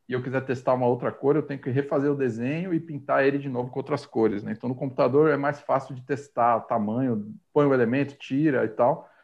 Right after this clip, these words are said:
e eu já faço isso seguindo a proporção do que vai ser o muro, né? Então, eu já tinha uma foto do muro, eu já sabia que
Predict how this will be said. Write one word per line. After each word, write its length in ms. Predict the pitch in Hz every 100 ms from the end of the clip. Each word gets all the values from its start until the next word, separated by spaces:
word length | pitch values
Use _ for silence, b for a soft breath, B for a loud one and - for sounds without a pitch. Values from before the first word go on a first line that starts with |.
| B B
e 100 | 131
eu 100 | 135
já 140 | 131
faço 420 | 143 147 139 - 143
isso 360 | 175 175 120
seguindo 440 | - 131 120 156 190
a 40 |
proporção 680 | - 180 175 135 - 151 170
do 80 | 165
que 100 | 156
vai 120 | 147
ser 140 | -
o 80 | 160
muro, 340 | 156 120 104 98
né? 100 | 101
Então, 180 | - 113
eu 40 |
já 140 | 127
tinha 440 | 123 - 170 175 -
uma 160 | 123 117
foto 380 | - 127 123 113
do 100 | 107
muro, 300 | 120 165 110
eu 60 |
já 100 | 110
sabia 320 | 107 113 120 135
que 160 | 147